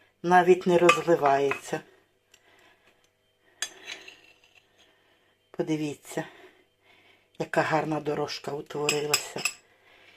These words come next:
Як я й говорила, зараз вам покажу.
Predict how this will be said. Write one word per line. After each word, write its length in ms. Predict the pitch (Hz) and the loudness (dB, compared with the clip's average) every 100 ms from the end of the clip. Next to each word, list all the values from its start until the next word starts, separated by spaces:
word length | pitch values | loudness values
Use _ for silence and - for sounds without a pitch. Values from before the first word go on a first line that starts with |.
| _ | _
Як 260 | 180 170 165 | 2 4 6
я 60 | 170 | 6
й 80 | |
говорила, 680 | 160 170 156 170 277 285 151 - _ - | 6 6 6 4 2 0 -2 -4 _ -6
зараз 420 | - 240 226 - | 4 4 4 -2
вам 180 | 143 165 | -6 -4
покажу. 500 | - 151 143 120 | -6 -6 -6 -6